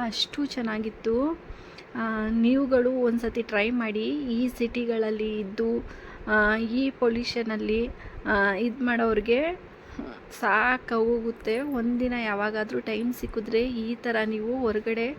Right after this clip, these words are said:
ಆ, ನೇಚರ್ ಇರೋ ಜಾಗಕ್ಕೆ ಹೋಗಿ, ನಿಮಗೂ ಕೂಡ ಗೊತ್ತಾಗುತ್ತೆ ಎಷ್ಟು ಚೆನ್ನಾಗಿದೆ ಅಂತ. ಆದರೆ ತುಂಬ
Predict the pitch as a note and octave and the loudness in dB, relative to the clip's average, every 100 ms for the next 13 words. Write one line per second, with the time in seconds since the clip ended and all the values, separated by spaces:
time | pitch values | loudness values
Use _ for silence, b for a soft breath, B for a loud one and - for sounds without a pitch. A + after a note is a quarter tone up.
0 | B B B B B G#3 G#3+ G#3+ A#3 C4 | B B B B B 0 0 2 2 0
1 | - B3+ A#3 A3+ A3+ G3+ G3+ G#3+ A3 G#3+ | 0 0 2 2 2 0 0 -2 -2 -2
2 | G#3 G3+ G#3+ C4 D4+ - B3 A#3 B3 B3 | -2 -2 -4 -4 -6 -2 2 4 4 0
3 | B3 A#3 G#3+ - G#3+ G#3 - A3 G#3 - | 0 0 -2 -4 -4 -4 -2 -2 -2 -4
4 | B3+ A#3 G#3+ G#3 G#3 G3+ F#3+ G3+ G3+ C4 | -6 -4 -4 -4 -4 -4 -4 -4 -2 -2
5 | E4+ B B B - A3 B3 - A#3 G#3 | -4 B B B -4 -2 -2 -2 -2 -2
6 | A3+ | 0